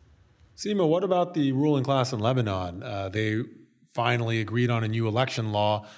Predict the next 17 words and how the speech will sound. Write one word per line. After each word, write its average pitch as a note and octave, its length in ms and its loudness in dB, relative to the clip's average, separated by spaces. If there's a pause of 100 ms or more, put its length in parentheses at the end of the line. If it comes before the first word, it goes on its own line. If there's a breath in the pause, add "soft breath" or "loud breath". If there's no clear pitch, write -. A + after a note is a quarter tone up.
(120)
uh, A#2+ 200 -6
in A#2 100 -6
the G#2+ 80 -4
last G#2 320 -4
year C3+ 160 0
to G#2+ 60 -2
govern G#2+ 240 -2
these B2 160 -2
elections. G#2 560 -4 (280 loud breath)
How C#3+ 280 2
does C3 180 0
it D3+ 140 -2
respond G#2+ 600 -2
to A#2 80 -2
the G2+ 140 -4
pressures G#2+ 560 -2
for, G#2 460 -2